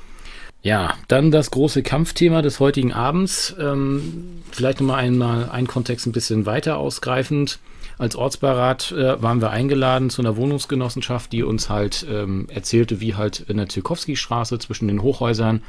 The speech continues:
und natürlich, ihr wisst, bei den jeweiligen Grünflächen in den Einmündungen in die Zielkowski-Straße gebaut werden soll. Fest steht, Erich Weinert eins bis vier fällt. Das ist das Gebäude, was da, äh, momentan steht.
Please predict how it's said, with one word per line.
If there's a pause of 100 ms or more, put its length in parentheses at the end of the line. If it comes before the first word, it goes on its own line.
(320)
und
natürlich,
ihr
wisst,
bei
den
jeweiligen
Grünflächen
in
den
Einmündungen
in
die
Zielkowski-Straße
gebaut
werden
soll. (1000)
Fest
steht, (380)
Erich
Weinert
eins
bis
vier
fällt. (480)
Das
ist
das
Gebäude,
was
da,
äh,
momentan
steht.